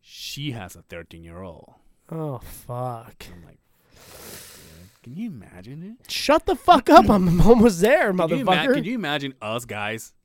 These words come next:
Speaker 1: have, like, synchronized boners?
Speaker 2: I think we do.
Speaker 1: No, we don't.
Speaker 2: When we start talking about things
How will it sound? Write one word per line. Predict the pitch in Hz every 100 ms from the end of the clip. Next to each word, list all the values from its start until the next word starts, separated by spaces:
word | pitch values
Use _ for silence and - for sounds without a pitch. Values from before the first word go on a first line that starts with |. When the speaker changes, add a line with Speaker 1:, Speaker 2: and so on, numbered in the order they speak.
| _ _ _ _
Speaker 1:
have, | _ 127 110
like, | 107 98
synchronized | - 92 92 85
boners? | - 78 87 123 - _ _ _ _ _ _ _ _ _ _ _ _ _ _ 160
Speaker 2:
I |
think | 165 247 185
we | 160
do. | 120 139 113 101 -
Speaker 1:
No, | 135 135 135
we | 113
don't. | 85 156 160
Speaker 2:
When | 185
we | 196
start | - 208 180
talking | 175 175 208
about | 202 190 -
things | 214 269 -